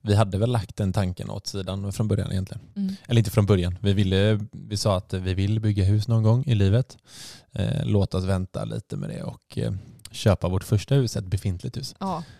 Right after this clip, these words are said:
Speaker 2: eller vänta
Speaker 1: Eh.
Speaker 2: med det. Vi, troligtvis skulle vi aldrig lyckas komma över en tomt som vi ville köpa.
Speaker 1: Precis.
Speaker 2: Eh, chansen till det ytterst.
Speaker 1: Men det sa vi inte då.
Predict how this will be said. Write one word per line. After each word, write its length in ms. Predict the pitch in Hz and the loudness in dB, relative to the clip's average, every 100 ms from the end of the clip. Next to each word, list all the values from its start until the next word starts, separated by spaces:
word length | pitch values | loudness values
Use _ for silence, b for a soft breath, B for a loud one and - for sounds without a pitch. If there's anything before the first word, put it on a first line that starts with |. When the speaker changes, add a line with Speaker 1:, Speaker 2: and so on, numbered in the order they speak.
| _ | _
Speaker 2:
eller 160 | 180 175 | -8 -4
vänta 460 | 190 170 - - | -2 0 0 -2
Speaker 1:
Eh. 60 | 190 | -2
Speaker 2:
med 200 | 170 143 | -2 -6
det. 120 | 175 - - | -10 -14 -12
Vi, 320 | 170 165 156 - | -8 -8 -10 -14
troligtvis 560 | - 190 175 151 165 170 | -12 -8 -8 -6 -4 -4
skulle 280 | - 175 165 | -6 -10 -8
vi 320 | 160 160 - | -6 -6 -6
aldrig 640 | - 170 147 151 151 - - | -6 -8 -6 -8 -10 -12 -12
lyckas 680 | - 160 - - - - - - - | -6 -6 -6 -8 -8 -10 -10 -14 -8
komma 280 | 175 165 | -2 -2
över 280 | - 151 175 | -2 -2 -2
en 180 | 180 175 | -2 -2
tomt 260 | 156 156 - | -4 -6 -8
som 140 | 156 | -6
vi 100 | 156 | -4
ville 240 | 151 147 | -4 -4
köpa. 380 | 156 156 160 175 - _ - | -2 -2 -2 -4 -4 _ -4
Speaker 1:
Precis. 420 | 90 92 92 - _ _ _ | 0 0 -4 -10 _ _ _
Speaker 2:
Eh, 380 | 190 185 - 196 185 - _ - - | -8 -6 -8 -12 -14 -18 _ -20 -10
chansen 400 | 180 160 165 170 | -10 -10 -12 -6
till 100 | 165 | -4
det 160 | 143 - _ | -4 -8 _
ytterst. 500 | 175 - - - - - | -10 -6 -6 -6 -10 0
Speaker 1:
Men 100 | 110 | 4
det 80 | 120 | 6
sa 120 | 117 | 6
vi 60 | 101 | 4
inte 140 | 95 | 0
då. 300 | 95 110 95 | 4 4 4